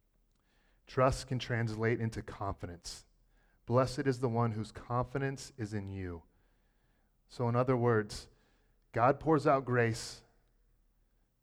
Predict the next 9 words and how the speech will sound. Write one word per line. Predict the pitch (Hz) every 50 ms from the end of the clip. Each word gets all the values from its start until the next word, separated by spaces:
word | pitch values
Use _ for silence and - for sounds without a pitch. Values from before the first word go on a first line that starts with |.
| _ _ _ _ -
and | 127 127 135
he | 135
pours | 131 - 131 139 135 123 135
out | 127 123 123 123
glory. | 127 123 120 117 110 104 101 98 95 95 - - _ _ _ _ _ _ _ _ _ _ _ _ _ _ _ _ _ _ _ _ _ _ _ _ _
He | - 139
doesn't | 127 135 143 151 - 170 156
withhold | 160 151 - - 156 156 147 135 131
anything. | 120 113 110 110 - 113 107 104 101 101 101